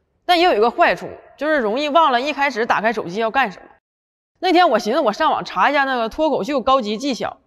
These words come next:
两个小时过去了，我开始看离婚冷静期如何分割家产。就希望大家呀，别在信息的海洋中迷失自己的方向，你多花一点流量在学习新知识上。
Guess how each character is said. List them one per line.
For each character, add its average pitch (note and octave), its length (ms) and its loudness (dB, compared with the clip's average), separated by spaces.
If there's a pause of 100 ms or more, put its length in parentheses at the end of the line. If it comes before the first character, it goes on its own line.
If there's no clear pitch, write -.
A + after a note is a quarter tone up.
(140)
两 G#3+ 200 0
个 D4 80 2
小 A#3 160 4
时 F#3+ 140 -4
过 A3+ 180 2
去 F3+ 120 -6
了， C#3 140 -8 (120)
我 E3+ 100 -2
开 G3 160 -4
始 F3+ 140 -6
看 F3 340 -4
离 F#3+ 100 -2
婚 A3+ 160 -4
冷 G3+ 160 -2
静 F#3+ 160 -6
期 F3+ 180 -8
如 F3 200 -6
何 F3 160 -6
分 F3 180 -8
割 E3+ 120 -4
家 D#3+ 100 -4
产。 - 1500 -2
就 E4+ 80 4
希 D#4+ 160 2
望 F4 140 4
大 C4 160 6
家 G3+ 200 4
呀， D#3+ 220 0
别 F3 100 -2
在 C4 120 2
信 C#4 260 -4
息 A3+ 140 -2
的 A#3 80 2
海 G#3 160 -4
洋 F#3 160 -4
中 G3 200 -4
迷 F#3+ 140 -4
失 G3+ 180 -2
自 F#3+ 120 -6
己 - 40 -6
的 C3+ 120 -10
方 D3 260 -12
向， D#3 160 -14 (220)
你 E3+ 60 -12
多 D#4+ 260 0
花 D4 200 4
一 C#4+ 60 2
点 E3 180 0
流 E3 140 -4
量 A3+ 180 0
在 A3 140 -4
学 G#3+ 180 -2
习 G#3 140 -8
新 G#3+ 220 -8
知 F3+ 180 -10
识 E3+ 100 -12
上。 - 140 -20